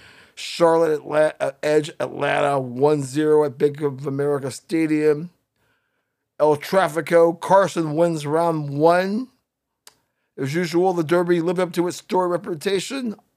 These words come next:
on and off the pitch. Did L A F C get job?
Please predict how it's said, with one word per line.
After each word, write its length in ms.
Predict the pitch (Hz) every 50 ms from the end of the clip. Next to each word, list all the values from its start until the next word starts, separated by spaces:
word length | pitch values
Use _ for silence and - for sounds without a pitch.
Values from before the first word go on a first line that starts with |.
| _ _ _ _
on 300 | - 175 - - 196 190
and 100 | 185 180
off 220 | 180 190 196 190 -
the 100 | 233 196
pitch. 500 | - 208 214 226 220 220 - - - _ _ _ _ _ _ _ _ _ _ - - - _ - _ -
Did 160 | 170 185 202
L 200 | 226 196 202 208
A 120 | 208 208
F 100 | 196 185
C 220 | - - 233 226 214
get 240 | 180 196 185 170 156
job? 600 | 165 190 233 254 254 254 254 254 254 247 -